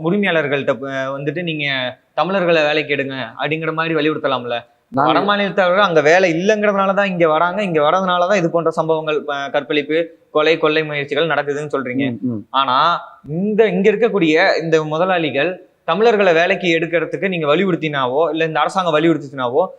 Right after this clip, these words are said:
Speaker 1: இது போன்ற நிகழ்வு நடக்காதுல்ல?
Speaker 2: இல்லை தம்பி, அதாவது இப்போ ஒரு தொழில் நிறுவனம் நடத்துறான்னு வைங்க,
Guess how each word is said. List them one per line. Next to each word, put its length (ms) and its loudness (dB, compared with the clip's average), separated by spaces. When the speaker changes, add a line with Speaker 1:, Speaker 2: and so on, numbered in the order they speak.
Speaker 1:
இது 220 -2
போன்ற 240 2
நிகழ்வு 320 0
நடக்காதுல்ல? 520 0
Speaker 2:
இல்லை 260 0
தம்பி, 260 2
அதாவது 440 4
இப்போ 200 0
ஒரு 140 2
தொழில் 180 2
நிறுவனம் 260 0
நடத்துறான்னு 380 0
வைங்க, 220 -2